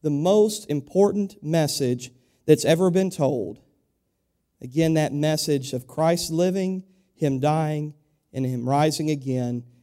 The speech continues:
that we might truly know satisfaction both now and forever.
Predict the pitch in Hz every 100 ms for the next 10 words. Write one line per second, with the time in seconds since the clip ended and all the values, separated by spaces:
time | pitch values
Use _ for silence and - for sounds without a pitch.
0 | _ 135 127 135 196 202 180 180 - 190
1 | 180 180 170 151 139 131 131 165 151 160
2 | 160 170 147 147 - 123 123 127 127 135
3 | 143 156 165 165 170 _ _ _ - 139
4 | 139 139 135 135 _ _ _ 135 131 -
5 | - -